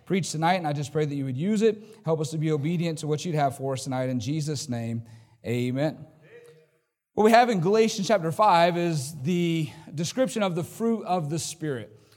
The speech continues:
Uh, you know, much has been said over what the fruit of the Spirit is and made all kinds of ways to describe it and apply it, and so much so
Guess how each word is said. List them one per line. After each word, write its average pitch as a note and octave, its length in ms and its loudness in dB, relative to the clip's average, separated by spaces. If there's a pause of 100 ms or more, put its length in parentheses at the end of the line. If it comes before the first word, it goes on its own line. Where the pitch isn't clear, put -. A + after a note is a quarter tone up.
(120)
Uh, D3 300 4
you D3 60 0
know, D3+ 60 0
much E3+ 260 0
has F3 120 -2
been E3 180 -2
said E3 480 2
over D3+ 440 -4
what D#3 280 0
the E3+ 80 -6
fruit E3+ 180 -2
of D#3+ 60 -2
the D#3 60 -4
Spirit D#3+ 320 -2
is D#3+ 240 0
and D#3+ 80 -2
made D#3 340 -2
all D3+ 180 0
kinds D#3+ 260 -2
of D3 80 -4
ways E3 240 0
to D#3+ 60 -6
describe E3+ 580 0
it F3 60 -2
and D3 120 -6
apply F3 440 2
it, F3 200 0
and C#3+ 180 -8
so F#3 140 -4
much E3 180 -4
so D#3 320 -2